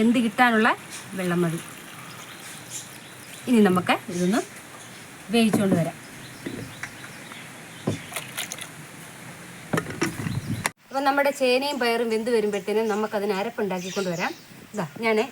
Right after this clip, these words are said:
ഇവിടെ ഒരു, ഒരു കപ്പ് തേങ്ങ റെഡിയാക്കി വെച്ചിട്ടുണ്ട്. പിന്നെ ചെറുള്ളി, ഇനി ചെ-, ആ കളറൊന്ന്, ആ കറിയുടെ കളറൊന്ന് മാറാൻ വേണ്ടി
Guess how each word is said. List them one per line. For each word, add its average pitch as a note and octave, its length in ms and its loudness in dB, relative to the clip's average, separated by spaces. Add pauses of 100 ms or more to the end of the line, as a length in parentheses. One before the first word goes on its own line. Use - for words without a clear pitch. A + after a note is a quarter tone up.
(100)
ഇവിടെ G#3 240 0
ഒരു, B3+ 100 -2 (680)
ഒരു B3+ 160 6
കപ്പ് A3+ 240 2 (640)
തേങ്ങ A#3+ 340 6 (380)
റെഡിയാക്കി G#3+ 320 4
വെച്ചിട്ടുണ്ട്. F3+ 380 0 (560)
പിന്നെ B3+ 220 6 (200)
ചെറുള്ളി, A3+ 420 8 (680)
ഇനി C4+ 200 0
ചെ-, - 100 0 (360)
ആ - 20 8 (140)
കളറൊന്ന്, C4+ 500 8 (220)
ആ - 0 - (500)
കറിയുടെ C4 360 4
കളറൊന്ന് A#3+ 440 4
മാറാൻ G3+ 380 2
വേണ്ടി G3+ 200 2